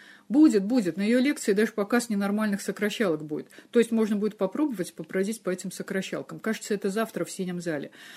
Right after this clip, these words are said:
Только я на нее не пойду, я хочу на другой семинар попасть. Ну, ты можешь сам пойти. Давай я вас познакомлю". И Ризи стал искать глазами специалистку по сокращалкам. Но Дюшка сказал, что он с ней и так сам познакомится, но попозже.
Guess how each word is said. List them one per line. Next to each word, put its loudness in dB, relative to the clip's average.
Только 2
я 2
на 2
нее 2
не 0
пойду, 0
я 4
хочу -4
на -2
другой 0
семинар -8
попасть. -12
Ну, 4
ты 2
можешь 2
сам -4
пойти. -6
Давай 2
я 0
вас -2
познакомлю". -10
И -2
Ризи 2
стал -2
искать -4
глазами 0
специалистку -4
по -8
сокращалкам. -10
Но -6
Дюшка 0
сказал, -4
что -6
он 0
с -6
ней 2
и -2
так -4
сам -8
познакомится, -12
но 0
попозже. -6